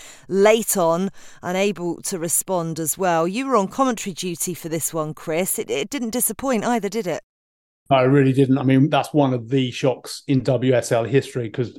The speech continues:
Speaker 2: obviously it's so rare for anyone outside the Big Four to go and win away at one of those top four clubs, not just at the record that Brighton had against Man City in the W S L, nine meetings,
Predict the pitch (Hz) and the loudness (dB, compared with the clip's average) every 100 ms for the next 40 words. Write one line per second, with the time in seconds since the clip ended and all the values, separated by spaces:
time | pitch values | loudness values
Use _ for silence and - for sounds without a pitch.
0 | - 151 123 - 131 127 139 131 131 131 | 0 2 2 4 4 4 4 6 6 6
1 | 127 - 131 123 143 135 127 127 131 127 | 4 2 2 2 2 2 2 2 0 0
2 | 135 120 - 127 - 127 117 - 131 127 | 0 0 0 -2 0 -2 0 2 2 2
3 | 135 147 131 127 117 127 131 110 127 143 | 6 6 6 0 0 4 4 2 -2 -4
4 | _ _ _ _ 117 127 123 120 117 135 | _ _ _ _ 0 2 2 0 0 0
5 | 131 - 120 - 127 123 151 151 139 147 | 0 2 0 2 2 4 4 4 2 2
6 | 135 131 143 151 - 127 127 139 131 131 | 0 2 2 2 0 -2 -2 0 0 0
7 | 113 135 127 131 123 123 - - - _ | -2 -2 -2 -4 -6 -8 -16 -20 -20 _
8 | 139 131 120 - 135 131 123 143 139 135 | 0 0 2 0 2 0 -2 0 4 4
9 | 120 123 120 123 107 131 117 120 143 135 | 4 0 0 -2 0 0 2 4 4 4
10 | 131 127 131 123 120 117 | 4 0 -2 -4 -8 -10